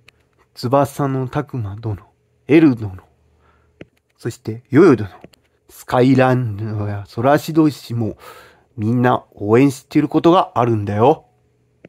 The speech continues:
広がるスカイプリキュアたちは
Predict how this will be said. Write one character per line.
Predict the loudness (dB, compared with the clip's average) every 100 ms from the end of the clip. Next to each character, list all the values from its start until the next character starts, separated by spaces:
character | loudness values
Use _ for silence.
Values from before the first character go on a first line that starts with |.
| _ _ _
広 | 0 2 4
が | 2
る | 0
ス | -6
カ | -4
イ | -2 -2
プ | _
リ | -10
キ | -6 -6
ュ |
ア | -4
た | -8
ち | -14 -18
は | -18